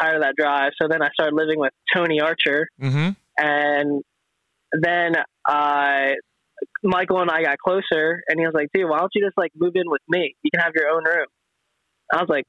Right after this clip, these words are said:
Speaker 1: "'Cause I was sleeping on an air mattress before."
Speaker 2: <laughs>
Speaker 1: I, like, I was doing what I had to do,
Speaker 2: Yeah,
Speaker 1: you
Speaker 2: yeah,
Speaker 1: know, to, like,
Speaker 2: yeah.
Speaker 1: get established. And then Michael was like, "Dude, just move in with me." So I moved in with Michael. So, yeah, like, I'm roommates with him. It's kinda funny. And,
Speaker 2: Mm-hmm.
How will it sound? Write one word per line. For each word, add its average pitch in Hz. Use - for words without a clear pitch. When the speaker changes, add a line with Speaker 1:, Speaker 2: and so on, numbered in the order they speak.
Speaker 1:
"'Cause 180
I 151
was 180
sleeping 175
on 139
an 123
air 170
mattress 151
before." -
Speaker 2:
<laughs> -
Speaker 1:
I, 180
like, 196
I 165
was 202
doing 220
what 220
I 185
had 190
to 175
do, 190
Speaker 2:
Yeah, 175
Speaker 1:
you 160
Speaker 2:
yeah, 160
Speaker 1:
know, 185
to, 180
like, 156
Speaker 2:
yeah. 123
Speaker 1:
get 175
established. 170
And 160
then 156
Michael 160
was 170
like, 147
"Dude, 185
just -
move 196
in 202
with 175
me." 185
So 143
I 165
moved 180
in 190
with 165
Michael. 175
So, 175
yeah, 175
like, 165
I'm 185
roommates 202
with 214
him. 233
It's 196
kinda 180
funny. 196
And, 165
Speaker 2:
Mm-hmm. 147